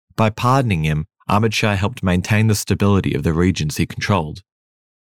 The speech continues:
It was not long after this that his loyalty was cemented by a marriage to the Durrani family.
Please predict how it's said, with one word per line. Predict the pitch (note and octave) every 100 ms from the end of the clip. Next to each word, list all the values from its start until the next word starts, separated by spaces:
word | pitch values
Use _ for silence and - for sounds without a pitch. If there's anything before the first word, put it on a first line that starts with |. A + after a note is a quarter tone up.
| _ _ _
It | -
was | B2+
not | C#3+ E3
long | D3+
after | C3 - G2
this | F#2+
that | - F2+
his | F2
loyalty | F#2+ G2 G2 F2+
was | F2
cemented | - F#2+ F#2+ F#2+
by | E2 E2+
a | D#2+
marriage | F2 G#2+ F2+ D2 -
to | F2+
the | C#2
Durrani | F2+ D#2+ D2+
family. | C#2+ - - - -